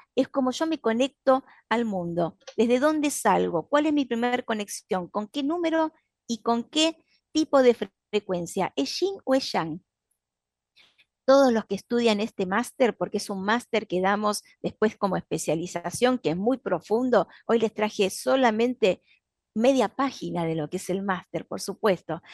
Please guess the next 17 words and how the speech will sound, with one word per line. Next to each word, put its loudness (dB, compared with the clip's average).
pero 6
¿qué 4
vemos 2
en -2
esto? -10
Que 4
el 6
nombre 2
completo, 0
cuando -2
nosotros 0
lo 4
sumamos, 0
se -2
transforma 0
en -4
un, -6